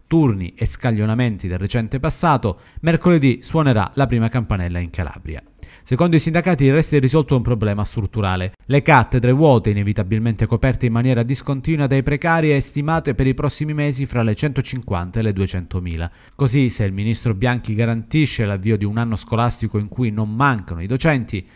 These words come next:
da F L C C G L parlano di mistificazione, perché gli insegnanti saranno per lo più supplenti e non ci saranno nemmeno tutti alla partenza delle lezioni.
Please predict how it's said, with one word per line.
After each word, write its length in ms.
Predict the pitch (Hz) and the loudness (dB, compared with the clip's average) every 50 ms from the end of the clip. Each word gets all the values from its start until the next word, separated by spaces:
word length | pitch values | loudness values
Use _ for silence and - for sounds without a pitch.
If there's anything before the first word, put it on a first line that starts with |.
| _ _ _ | _ _ _
da 220 | 127 143 - - | -2 -2 -2 -2
F 260 | - 180 180 - - 170 | 0 0 0 0 2 0
L 160 | 156 143 147 | 2 2 2
C 200 | 135 - 170 147 | 2 0 -2 -2
C 140 | - 151 151 | -2 -2 -2
G 200 | 143 165 180 165 | 0 2 2 4
L 160 | 151 135 123 | 4 2 2
parlano 420 | - 151 151 156 147 147 143 135 127 | 2 2 0 2 0 0 -2 -2 0
di 140 | 113 123 | 0 0
mistificazione, 1000 | 117 123 143 156 - - 147 120 131 120 135 131 - - - 143 131 117 113 110 - - - - | 0 0 -2 -2 -2 -2 -4 -4 -2 -2 -2 -2 -4 -4 -4 -2 -2 0 0 -2 -4 -6 -14 -4
perché 280 | - 147 143 - 160 139 | -2 -2 2 4 4 4
gli 120 | 123 143 | 4 4
insegnanti 680 | 180 180 151 - 156 151 147 147 143 123 113 101 - 113 | 2 2 2 0 0 0 2 2 2 2 2 0 -2 -4
saranno 400 | - - 131 131 123 113 110 110 | -2 0 2 2 2 2 0 0
per 160 | - - 147 151 | 0 0 0 0
lo 80 | 160 | 0
più 160 | 156 - 190 | 0 0 -2
supplenti 640 | - - 139 127 - - 135 123 113 107 95 - 123 | 0 0 -4 -2 0 0 0 2 0 -2 -2 -4 -6
e 140 | - - 147 | -4 -4 -4
non 120 | 156 151 | -2 -2
ci 140 | 131 - 135 | -2 -4 -4
saranno 340 | - 151 143 113 95 95 104 | -2 0 0 0 -2 -2 -2
nemmeno 320 | 110 113 110 110 110 113 | -2 -2 0 0 -2 -2
tutti 400 | 107 - 110 98 - - 113 113 | -2 -2 -4 -6 -4 -4 -4 -4
alla 220 | 87 92 101 110 113 | -2 -2 -4 -2 -2
partenza 560 | - 123 - - - 80 85 87 - - 107 | -2 -2 -2 -4 -8 -10 -10 -8 -6 -4 -2
delle 180 | 101 101 104 104 | -2 -2 -2 -2
lezioni. 520 | 107 104 - - - 98 80 87 90 - | -2 -4 -4 -4 -6 -4 -4 -6 -8 -10